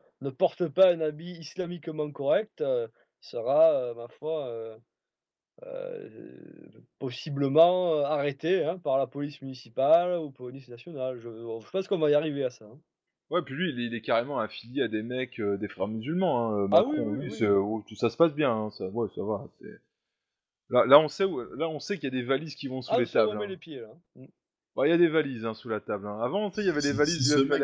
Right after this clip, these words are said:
Speaker 2: N,
Speaker 3: passe,
Speaker 2: maintenant.
Speaker 3: on va, on va avoir le droit vraiment à, à l'ère industrielle de l'élevage de nègres, hein. C'est-à-dire qu'on va se payer des migrants dans des proportions.
Speaker 2: Ouais.
Speaker 3: Euh, on n'a plus jamais connu ça, hein.
Speaker 2: Bah, il a dit, euh, Merkel, c'est génial. Enfin,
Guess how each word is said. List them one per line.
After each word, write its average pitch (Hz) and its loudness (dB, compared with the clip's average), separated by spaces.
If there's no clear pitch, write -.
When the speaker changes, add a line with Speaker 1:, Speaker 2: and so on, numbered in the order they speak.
Speaker 2:
N, 120 -10
Speaker 3:
passe, 202 -4
Speaker 2:
maintenant. 104 -10
Speaker 3:
on 110 -12
va, 101 -10
on 95 -6
va 104 -2
avoir 104 0
le 98 -4
droit 147 0
vraiment 127 2
à, 98 2
à 92 -2
l'ère 147 4
industrielle 117 -2
de 104 -4
l'élevage 101 2
de 127 0
nègres, 104 0
hein. 117 -10
C'est-à-dire 113 -6
qu'on 101 -6
va 95 -4
se - -2
payer 151 4
des 101 -4
migrants 131 0
dans 92 -6
des 87 -12
proportions. 147 -4
Speaker 2:
Ouais. 131 4
Speaker 3:
Euh, 87 -16
on 107 0
n'a 98 2
plus 95 -4
jamais 147 2
connu 120 -4
ça, - -10
hein. - -16
Speaker 2:
Bah, 165 8
il 175 4
a 175 4
dit, 226 -2
euh, 143 0
Merkel, 135 -4
c'est - -14
génial. 147 -8
Enfin, 104 -12